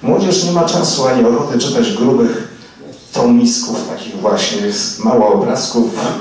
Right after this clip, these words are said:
drobne literki, ale z chęcią pójdzie na dwugodzinną, taką w prawdziwym hollywoodzkim stylu fabułę,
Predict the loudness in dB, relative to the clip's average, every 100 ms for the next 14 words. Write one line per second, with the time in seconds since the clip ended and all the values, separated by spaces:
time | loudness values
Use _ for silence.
0 | -4 0 2 0 0 0 0 0 -2 -4
1 | -14 -20 -14 -4 -4 0 0 0 0 2
2 | 2 2 -2 -4 -2 0 0 -2 -2 0
3 | -2 -6 -16 -20 -20 -12 -2 -2 0 -2
4 | -2 0 0 2 0 0 0 -2 -4 -2
5 | -2 -2 0 0 0 0 0